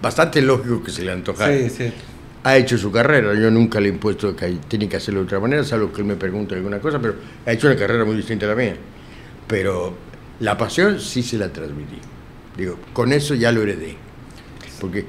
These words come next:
Speaker 1: <laughs> ya hago la broma de mi hijo, dice, en su biografía dirá, "A, a temprana edad dio se cuenta que rico heredero no iba a ser".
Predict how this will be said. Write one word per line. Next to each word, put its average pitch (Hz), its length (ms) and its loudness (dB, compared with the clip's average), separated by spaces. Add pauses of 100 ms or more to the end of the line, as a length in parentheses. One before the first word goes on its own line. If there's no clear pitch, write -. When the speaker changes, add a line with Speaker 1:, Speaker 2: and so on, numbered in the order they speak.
(140)
Speaker 1:
<laughs> - 200 -16
ya 143 80 0
hago 135 140 2
la 117 100 0
broma 110 240 0
de 104 100 2
mi 101 100 -2
hijo, 104 160 -4
dice, 98 200 -4 (720)
en 107 100 -4
su 113 160 0
biografía 110 500 2
dirá, 117 480 2
"A, 101 200 -6 (400)
a 113 120 -4
temprana 160 580 0
edad 123 240 0
dio 120 240 0
se 131 160 0
cuenta 127 360 -2
que 104 120 -4
rico 95 280 -2
heredero 139 380 0
no 92 200 -4
iba 92 180 -4
a - 20 -8
ser". 208 180 -10